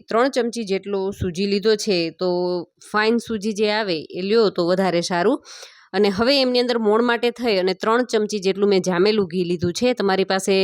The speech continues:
જો ઘી છે એ લિક્વિડ ફોર્મમાં હોય તો તમે એમને, અ, ચારથી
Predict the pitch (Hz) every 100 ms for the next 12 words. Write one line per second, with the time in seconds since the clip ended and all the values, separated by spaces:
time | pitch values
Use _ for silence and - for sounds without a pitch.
0 | 185 175 175 190 147 180 190 - 240 165
1 | - 180 175 170 170 190 220 202 226 220
2 | 226 247 220 151 - - - _ 196 196
3 | 202 202 202 143 190 208 185 151 - -
4 | 170 170 175 170 - 190 214 254